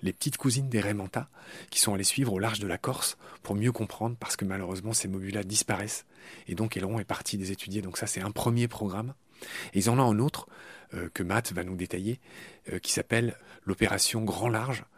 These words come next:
Et là, en fait, euh, il s'intéresse au requin peau bleue, qui est un des derniers grands requins de Méditerranée. Lui aussi, il est malheureusement en danger critique d'extinction, selon l'U I C N. Et donc, évidemment, sa population décline à cause de la surpêche.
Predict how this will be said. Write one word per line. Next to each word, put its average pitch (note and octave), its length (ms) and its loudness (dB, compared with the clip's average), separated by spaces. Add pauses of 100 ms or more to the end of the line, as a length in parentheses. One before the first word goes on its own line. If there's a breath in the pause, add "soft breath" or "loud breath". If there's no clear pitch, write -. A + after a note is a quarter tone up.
(340 loud breath)
Et F#2+ 80 0
là, B2 140 6
en A#2 40 2
fait, - 380 2 (140)
euh, D#2+ 380 -4
il G#2 60 -2
s'intéresse G#2 540 0
au F#2 140 4
requin B2 340 4
peau A#2+ 160 6
bleue, G#2+ 240 4 (100)
qui - 120 -8
est G2 40 -2
un G2 40 -4
des F#2+ 120 -6
derniers B2+ 380 0
grands A#2 240 2
requins G#2+ 360 -2
de B2 40 0
Méditerranée. G2 760 -4 (120)
Lui F#2+ 80 -6
aussi, F#2+ 300 -2
il G#2 100 -4
est F2+ 80 -4
malheureusement F#2+ 560 -6
en - 20 -6
danger G2 260 -6
critique G#2+ 400 -8
d'extinction, G2 580 -6
selon F#2+ 300 -6
l'U F#2+ 180 -6
I F#2 40 -6
C - 180 -4
N. G#2 200 -4 (840 loud breath)
Et - 60 -14
donc, - 220 -10
évidemment, F2+ 280 -2
sa - 140 -2
population E2+ 480 -2
décline F#2+ 480 -2
à - 60 -12
cause F2+ 220 -4
de F2 100 -4
la E2 120 -4
surpêche. - 600 -2